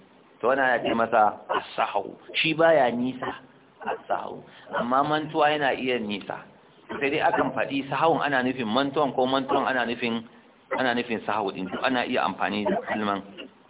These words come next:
ba sai an yi amfani da asalin kowanne ba. Yace fasahi fi hali sahwihi, mai mantuwa ko mai rafkano a halin rafkano san ghairu mukallafin, ba mukallafi bane, ba a dora masa ya bi umarnin ko hanin ba. Li anna muqtaba taklif,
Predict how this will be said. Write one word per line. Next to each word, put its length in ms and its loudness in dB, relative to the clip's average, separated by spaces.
ba 200 0
sai 80 -4
an 80 2
yi 80 0
amfani 260 0
da 140 0
asalin 320 -4
kowanne 400 -4
ba. 80 -12
Yace 160 -2
fasahi 640 2
fi 100 -2
hali 300 0
sahwihi, 500 -6
mai 100 -2
mantuwa 480 2
ko 80 4
mai 160 2
rafkano 400 2
a 160 4
halin 160 2
rafkano 480 -2
san 80 2
ghairu 240 4
mukallafin, 720 -4
ba 80 4
mukallafi 640 -2
bane, 320 -12
ba 80 -2
a 80 -6
dora 240 4
masa 240 -2
ya 80 -2
bi 80 -8
umarnin 440 -4
ko 120 0
hanin 260 -4
ba. 140 -10
Li 80 -2
anna 360 4
muqtaba 480 4
taklif, 400 -2